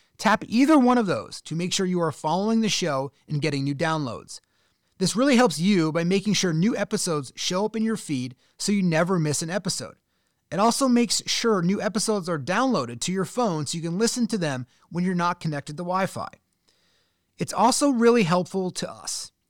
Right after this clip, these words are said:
When you follow the show, the algorithm helps us spread the two hundred percent Life philosophy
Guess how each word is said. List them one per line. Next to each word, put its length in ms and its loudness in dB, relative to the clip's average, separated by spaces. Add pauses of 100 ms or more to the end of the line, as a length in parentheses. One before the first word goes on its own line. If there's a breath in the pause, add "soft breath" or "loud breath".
When 140 2
you 80 4
follow 320 6
the 100 2
show, 540 -2
the 120 -6
algorithm 500 4
helps 360 0
us 400 0
spread 300 -6
the 80 -6
two 140 -4
hundred 160 -2
percent 340 -4
Life 240 -4
philosophy 680 -4